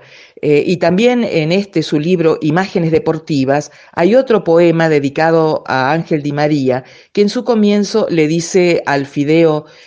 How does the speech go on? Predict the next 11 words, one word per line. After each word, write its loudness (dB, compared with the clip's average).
"Homenaje 0
poético 0
al 0
inolvidable 2
futbolista -2
Ángel -4
Di -4
María". 0
Em, -4
Me 2
enseñaste 0